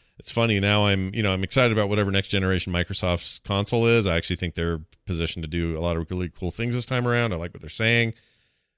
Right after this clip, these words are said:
I like their services end of things, and so you'd think that I'd be excited about all of that, but what I'm actually excited about is getting into this world of Forza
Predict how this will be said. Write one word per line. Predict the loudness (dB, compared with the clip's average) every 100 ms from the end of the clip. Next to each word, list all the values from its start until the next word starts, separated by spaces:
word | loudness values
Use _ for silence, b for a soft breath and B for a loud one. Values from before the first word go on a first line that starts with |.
| _ -6
I |
like | -4 -2
their | 0
services | 4 4 6 4 4 2 2 0 0
end | 0 -2
of | 0
things, | 2 2 0
and | -2 0
so | 2 2 2 2 0 -4 _ _ _ _ _
you'd | -8 0
think | 0 2
that | 2
I'd | 2
be | 2
excited | 0 2 2 2 0
about | 2 2 0 _ -20 -20 -14 -4
all | -2
of | 2
that, | 2 2 0
but | -4
what | 0 2
I'm | 4
actually | 2 0
excited | -2 2 2
about | 2 2 2
is | 0 -2
getting | 0 0
into | 0 -2
this | -2 -2
world | 0 0 0
of | -2
Forza | -4 -4 -2 -2